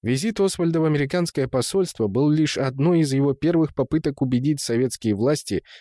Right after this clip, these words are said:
в своей лояльности и искренности. После неудачного посещения посольства Освальд пишет два письма своему брату Роберту. В этих посланиях он назвал причины, по которым решил остаться в С С С Р. В первом коротком письме, датированном вторым ноября,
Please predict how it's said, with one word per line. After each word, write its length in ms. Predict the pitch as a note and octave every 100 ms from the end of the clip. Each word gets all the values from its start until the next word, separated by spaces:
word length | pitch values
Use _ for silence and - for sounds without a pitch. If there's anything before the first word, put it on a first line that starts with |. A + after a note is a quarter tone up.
| -
в 80 |
своей 300 | - A2+ C#3+
лояльности 640 | C#3+ A#2 A#2 D3 D3+ D3 -
и 220 | B2+ G3+ -
искренности. 680 | C#3 - - - - - - _ _ _ _ _
После 260 | E3+ E3+ D3+
неудачного 600 | D3 C#3+ C#3+ B2 A2+ A2
посещения 580 | A2+ - A2+ B2 A2 G2+
посольства 720 | G#2+ - D3 D#3+ - G3+ G3+ - - -
Освальд 420 | E3 F3 F3+ D#3
пишет 320 | E3 E3+ F#3
два 220 | C3+ C#3+
письма 420 | D#3+ E3+ - C3 C#3
своему 380 | - C#3+ C3+
брату 420 | C3+ B2 B2 B2 C#3+
Роберту. 580 | C3+ F2+ D#2 - B1 - _ _ _
В 120 | -
этих 280 | B2 C3+ A#2+
посланиях 640 | A#2+ A2 D3 E3+ B2 E2+ - _ _
он 200 | C3 E3
назвал 380 | D#3 C3 C#3+ D#3
причины, 580 | C#3 B2+ A#2 - E3+ G#2+
по 140 | -
которым 400 | F2+ G2 B2 A#2
решил 360 | G#2 A2 - C#3
остаться 460 | G#2 - A#2+ A2 G#2
в 80 | G#2
С 120 | -
С 160 | G#2 G2+
С 140 | -
Р. 180 | D#2+ C2 - _ _ _ _ _ _ _
В 120 | -
первом 400 | - C#3+ B2+ A#2+
коротком 540 | A2+ A#2 A#2+ - A2 G2+
письме, 360 | A2 - D#3
датированном 720 | B2 F#2+ - G#2+ G#2 G2 F#2+
вторым 340 | - A2 G#2+ G2
ноября, 460 | G2 G2+ F#2 C#3+